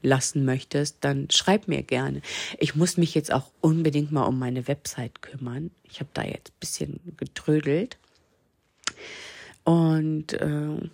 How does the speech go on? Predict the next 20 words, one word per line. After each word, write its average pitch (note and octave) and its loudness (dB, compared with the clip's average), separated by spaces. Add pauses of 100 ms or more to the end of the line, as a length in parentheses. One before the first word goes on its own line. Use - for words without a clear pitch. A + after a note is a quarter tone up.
(120)
dann F3+ 4
kann D#4 10
ich D4+ 10
demnächst C4+ 10
auch A#3 6
auf G#3 4
meine F#3+ 8
Website D#3 4
verweisen. A2+ 0 (240)
Also, C#3 -4 (2000)
ich - 6
wünsche F#3+ 6
dir D#3 2 (640)
ganz G#3+ 4
viele A3+ 6
tolle F#3+ 4
Dates G3 2
mit C#3 -4
dir C3 2
selber. C3 -2